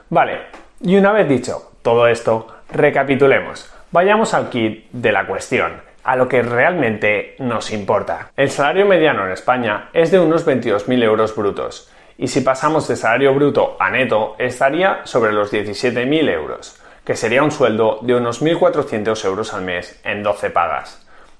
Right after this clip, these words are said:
Estos números, como he dicho, son números indicativos,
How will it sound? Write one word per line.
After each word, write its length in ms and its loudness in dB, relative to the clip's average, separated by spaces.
Estos 340 0
números, 480 2
como 300 0
he 20 0
dicho, 440 0
son 200 2
números 380 2
indicativos, 720 -2